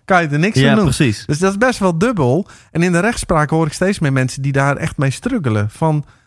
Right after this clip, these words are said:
Speaker 1: want
Speaker 2: Ja.
Speaker 1: het is wel zo dat als jij bijvoorbeeld een hele slechte jeugd hebt gehad,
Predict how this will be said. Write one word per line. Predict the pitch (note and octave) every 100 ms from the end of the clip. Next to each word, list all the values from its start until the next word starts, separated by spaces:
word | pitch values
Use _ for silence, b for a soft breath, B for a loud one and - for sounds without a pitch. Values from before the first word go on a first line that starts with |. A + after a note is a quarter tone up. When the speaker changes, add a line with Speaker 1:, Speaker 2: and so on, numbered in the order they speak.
| b b _ _ _
Speaker 1:
want | B2 B2+
Speaker 2:
Ja. |
Speaker 1:
het | E3
is | A3
wel | E3 A#3+ B3+
zo | E3 A#2+
dat | B2 A#2+
als | D3
jij | D3+ C3+
bijvoorbeeld | A#2+ C3+ B2+
een | B2+
hele | D3
slechte | - D#3 C#3 -
jeugd | A2 B2+ F3+ -
hebt | C3+ -
gehad, | - A#2 A2 -